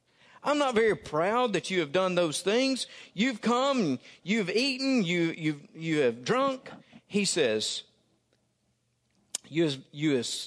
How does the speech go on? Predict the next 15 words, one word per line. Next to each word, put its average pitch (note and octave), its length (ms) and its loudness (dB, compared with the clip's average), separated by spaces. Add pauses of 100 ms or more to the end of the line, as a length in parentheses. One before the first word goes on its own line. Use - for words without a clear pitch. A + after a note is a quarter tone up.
(120)
you C#3+ 160 -2
have B2+ 140 0
simply G#3 600 -2 (300)
despised F3+ 680 -2
the C#3+ 80 -4
church F3+ 300 -2
of D3 100 -10
God A2+ 320 0
and B2 160 -4
brought A#2+ 260 0
shame." G#2+ 460 -6 (1120)
He G3+ 100 -8
says, F3+ 260 -4
"Recognize. E3+ 840 -6 (840)
Recognize A3+ 840 -2